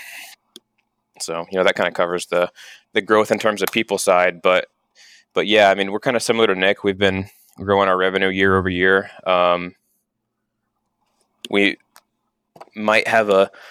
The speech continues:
a two comma year this year, which would be just, uh, kinda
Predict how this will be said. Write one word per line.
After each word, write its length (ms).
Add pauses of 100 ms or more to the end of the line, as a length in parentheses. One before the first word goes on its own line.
(140)
a 80
two 180
comma 360
year 260
this 220
year, 340 (120)
which 220
would 120
be 300 (1200)
just, 400 (360)
uh, 380
kinda 500